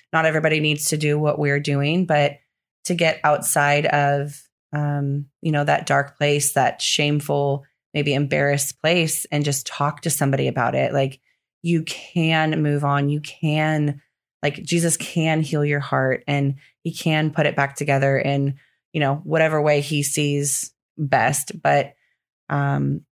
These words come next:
I re-, I remember living in that place of just,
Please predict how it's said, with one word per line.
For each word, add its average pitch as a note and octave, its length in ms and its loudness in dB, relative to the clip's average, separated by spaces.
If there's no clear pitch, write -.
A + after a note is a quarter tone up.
I D#3 80 4
re-, D3+ 360 -2
I C#3+ 40 6
remember C#3+ 560 2
living C#3+ 460 0
in C#3+ 240 0
that C3+ 260 -2
place D3 440 0
of C3+ 180 0
just, - 500 -2